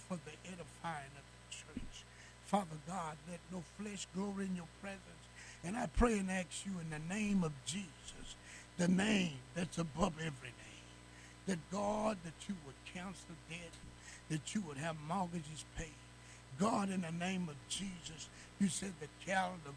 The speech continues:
gold, the silver, and a thousand hills belong to you. Father God, in the name of Jesus, you said in your word, if we be willing and obedient, we'll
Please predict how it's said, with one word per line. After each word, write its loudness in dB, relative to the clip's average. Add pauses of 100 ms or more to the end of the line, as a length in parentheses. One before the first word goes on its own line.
(120)
gold, -2
the -10
silver, -6 (400)
and 0
a -2 (140)
thousand 4
hills -2 (140)
belong 0
to -10
you. -8 (540)
Father 10
God, 4
in 2
the 0
name 2
of -6 (160)
Jesus, -2 (420)
you 8
said 6
in 8
your 10
word, 0 (800)
if 12
we 10
be 4 (140)
willing 4
and 2
obedient, -4 (640)
we'll 10